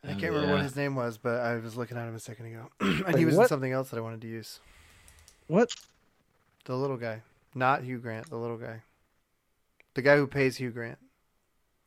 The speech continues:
Speaker 3: Uh, dude, I'm not remembering this being a thing.
Speaker 1: In The Gentleman?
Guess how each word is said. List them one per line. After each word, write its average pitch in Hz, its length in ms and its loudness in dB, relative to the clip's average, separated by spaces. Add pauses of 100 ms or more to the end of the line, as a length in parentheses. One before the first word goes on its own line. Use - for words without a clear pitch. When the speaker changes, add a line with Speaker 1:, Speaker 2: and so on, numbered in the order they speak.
(1300)
Speaker 3:
Uh, - 160 -10
dude, 131 200 4
I'm 123 160 4
not 131 160 4
remembering 120 560 6
this 113 220 2
being 117 320 4
a 113 40 2
thing. 113 400 4 (960)
Speaker 1:
In 117 100 -8
The 117 60 -10
Gentleman? 135 480 -6